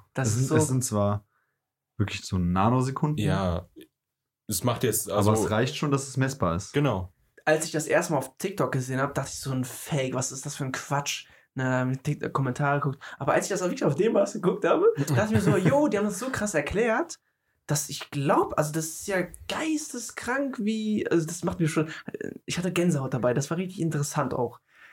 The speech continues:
Speaker 1: Ja.
Speaker 2: Ja, und das hat ja auch zum Beispiel damit zu tun, ähm, dass, also wir wissen ja, dass, ähm,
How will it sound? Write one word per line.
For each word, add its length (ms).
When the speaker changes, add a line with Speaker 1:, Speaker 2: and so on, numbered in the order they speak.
Speaker 1:
Ja. 180
Speaker 2:
Ja, 80
und 100
das 140
hat 100
ja 80
auch 80
zum 140
Beispiel 200
damit 260
zu 120
tun, 440
ähm, 440
dass, 420
also 280
wir 120
wissen 220
ja, 100
dass, 400
ähm, 460